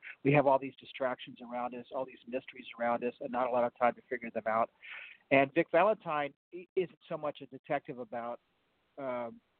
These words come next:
uh, crime itself as opposed to crimes of the heart and the mystery of his own existence. Noir, for me, can be distinct from s-, crime fiction,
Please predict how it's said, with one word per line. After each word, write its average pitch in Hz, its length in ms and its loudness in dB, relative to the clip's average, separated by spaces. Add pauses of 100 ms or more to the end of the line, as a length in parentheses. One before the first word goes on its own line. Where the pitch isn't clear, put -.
(720)
uh, 135 300 4
crime 151 380 6
itself 139 400 2 (200)
as 127 120 -8
opposed 127 260 -2
to 127 60 -8
crimes 127 340 -2
of 117 80 -12
the 117 100 -2
heart 120 300 0
and 123 80 -10
the 120 60 -8
mystery 123 360 -8
of 113 80 -6
his 110 140 -8
own 117 140 0
existence. - 500 -10 (760)
Noir, 165 680 6 (180)
for 165 120 -8
me, 160 420 -4 (320)
can 175 220 0
be 156 100 -2
distinct 165 480 -4
from 151 140 -4
s-, - 320 -16
crime 151 340 4
fiction, 123 320 -8